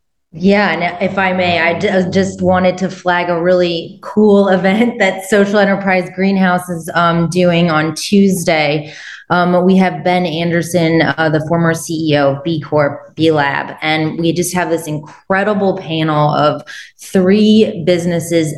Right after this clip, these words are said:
um, all based, um, in Rhode Island, that are focusing on social impact. And they're just, it's just a group of super dynamic, uh, business leaders, um, with well-known brands and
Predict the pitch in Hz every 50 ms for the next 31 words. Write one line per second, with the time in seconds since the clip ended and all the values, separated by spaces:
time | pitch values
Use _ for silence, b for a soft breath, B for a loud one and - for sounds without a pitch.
0 | - - 170 165 156 147 151 147 147 147 147 160 170 175 196 202 214 202 208 -
1 | - - - - 175 175 170 165 165 170 156 175 175 175 170 170 165 165 156 156
2 | 156 156 156 156 156 156 160 151 B B B B B _ - 165 160 165 156 156
3 | 156 151 - - 175 165 160 175 185 180 185 185 180 170 165 160 160 165 165 165
4 | 165 165 156 160 - 160 147 - 143 143 151 151 - 156 139 135 139 143 - -
5 | - - - b b b b b _ - 156 160 156 156 156 156 156 151 160 160
6 | - 160 151 160 151 151 170 165 - - - 165 - - 170 165 165 165 160 156
7 | - 160 165 160 160 165 147 143 - - - - - - - - - 202 196 202
8 | 214 202 196 185 180 170 170 170 170 170 165 165 160 160 - - - 165 165 160
9 | 151 147 147 170 165 151 165 170 160 165 165 156 156 160 156 156 156 156 151 147
10 | 147 - - 151 151 151 147 147 147 147 147 151 147 151 156 151 151 151 156 160
11 | 175 180 180 180 180 180 175 170 165 165 156 156 151 151 151 151 151 151 151 151
12 | 151 - 156 156 151 147 147 147 143 143 143